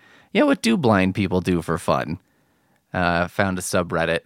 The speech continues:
It wasn't helpful because I think it was, like, trying to make the point that, you know, blind people are just like you, 'cause it was like, well, they watch movies that have a lot of dialogue and description in 'em.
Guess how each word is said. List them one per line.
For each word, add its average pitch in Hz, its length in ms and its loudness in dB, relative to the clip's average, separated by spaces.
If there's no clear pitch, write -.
It 151 140 0
wasn't 202 280 0
helpful 127 540 2
because 110 320 2
I 101 80 6
think 107 260 -2
it 76 100 0
was, 92 180 -2
like, 87 500 0
trying 180 300 4
to 175 100 0
make 143 180 4
the 117 80 2
point 107 440 2
that, 90 260 4
you 90 140 -2
know, 78 180 -2
blind 233 320 2
people 110 280 2
are 117 120 6
just 131 200 -2
like 151 220 2
you, 165 240 4
'cause 92 160 -4
it 87 80 0
was 92 160 -4
like, 87 360 0
well, 156 140 4
they 135 140 4
watch 110 340 2
movies 98 480 -2
that 104 120 0
have 95 220 0
a 92 40 -2
lot 85 260 0
of 80 160 -6
dialogue 85 640 0
and 80 100 -4
description 110 560 -2
in 101 160 2
'em. 95 280 0